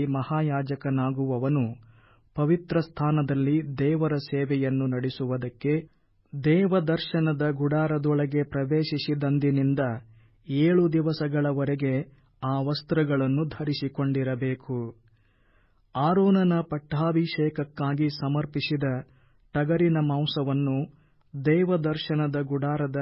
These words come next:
ಪ್ರಾಕಾರದಲ್ಲಿ ಬೇಯಿಸಬೇಕು. ಆರೋನನು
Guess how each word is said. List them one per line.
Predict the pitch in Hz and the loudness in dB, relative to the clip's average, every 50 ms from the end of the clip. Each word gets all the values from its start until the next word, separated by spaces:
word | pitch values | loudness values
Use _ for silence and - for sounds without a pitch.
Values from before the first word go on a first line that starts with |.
| 131 135 | -6 -6
ಪ್ರಾಕಾರದಲ್ಲಿ | - 135 135 135 - 151 143 139 139 135 131 127 135 139 151 143 127 127 139 - - - _ _ _ _ - | -6 -6 -6 -4 -6 -6 -4 -4 -4 -4 -4 -4 -2 0 0 2 0 0 -2 -6 -12 -20 _ _ _ _ -10
ಬೇಯಿಸಬೇಕು. | 131 127 143 151 151 151 147 147 - 147 135 127 131 131 131 131 - 139 131 120 117 120 - _ _ _ _ _ _ _ _ _ _ _ _ _ _ _ - | -2 0 2 4 4 2 2 0 -2 -4 -2 0 0 -2 -2 -2 -4 -4 -4 -4 -6 -8 -14 _ _ _ _ _ _ _ _ _ _ _ _ _ _ _ -4
ಆರೋನನು | 127 135 151 170 170 165 165 156 147 147 143 143 | -2 0 2 2 2 4 4 4 4 4 4 2